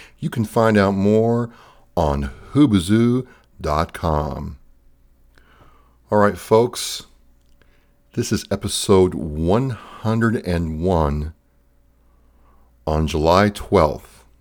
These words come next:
which is kind of cool because, to let slip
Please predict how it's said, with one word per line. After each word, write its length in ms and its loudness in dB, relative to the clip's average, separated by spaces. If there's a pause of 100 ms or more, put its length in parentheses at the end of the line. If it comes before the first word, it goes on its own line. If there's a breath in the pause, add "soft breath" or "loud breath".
(1300 soft breath)
which 160 -14
is 140 -10
kind 240 -4
of 120 -6
cool 360 2
because, 720 -2 (1200)
to 100 -6
let 280 0
slip 500 -2